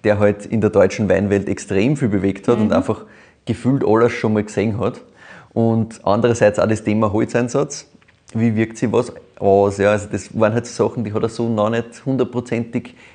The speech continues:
Speaker 1: in der Tiefe gesehen gehabt, ne?
Speaker 2: Ja.
Speaker 1: Die arbeiten wirklich viel mit Holz und sind auch sehr bekannt dafür, da einiges zu machen
Speaker 2: Mhm.
Speaker 1: mit mehr Holzeinsatz und so.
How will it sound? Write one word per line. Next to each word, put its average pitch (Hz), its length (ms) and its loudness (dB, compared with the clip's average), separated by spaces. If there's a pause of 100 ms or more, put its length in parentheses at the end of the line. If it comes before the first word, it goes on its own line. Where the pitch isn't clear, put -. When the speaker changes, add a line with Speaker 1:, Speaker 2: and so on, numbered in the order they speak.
Speaker 1:
in 127 160 -2
der 123 320 4
Tiefe 139 380 -2
gesehen 127 280 -4
gehabt, 139 240 -4
ne? 107 100 -2
Speaker 2:
Ja. - 20 0
Speaker 1:
Die 117 120 -2
arbeiten 107 380 2
wirklich 110 300 -4
viel - 180 -2
mit 165 240 -2
Holz 147 300 -2
und 117 100 -8
sind 107 160 -4
auch 107 60 -4
sehr 104 140 0
bekannt 120 480 -6
dafür, 139 280 -4
da 127 240 0 (460)
einiges 123 480 0
zu 135 100 -2
machen 135 520 -2
Speaker 2:
Mhm. 208 200 -4 (320)
Speaker 1:
mit 120 240 -2
mehr 117 300 2
Holzeinsatz 151 600 -2
und 156 80 -6
so. 180 180 -4